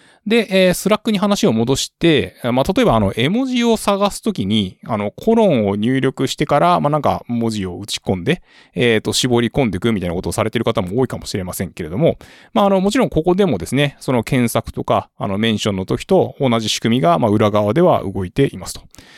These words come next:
まあ、あの、Notionに至ってはですね、もう本当にただ、あの、絵文字がこう、ズザッと並ぶだけで、全く検索っぽくないんですけれども、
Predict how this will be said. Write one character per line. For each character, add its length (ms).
ま 100
あ、 40
あ 20
の、 180
Notion 320
に 160
至 140
っ 40
て 120
は 40
で 60
す 80
ね、 160
も 140
う 20
本 120
当 60
に 40
た 100
だ、 220
あ 80
の、 120
絵 120
文 100
字 100
が 140
こ 280
う、 60
ズ 120
ザ 80
ッ 20
と 180
並 220
ぶ 100
だ 120
け 100
で、 240
全 120
く 220
検 160
索 200
っ 20
ぽ 160
く 80
な 120
い 40
ん 60
で 80
す 100
け 80
れ 60
ど 100
も、 260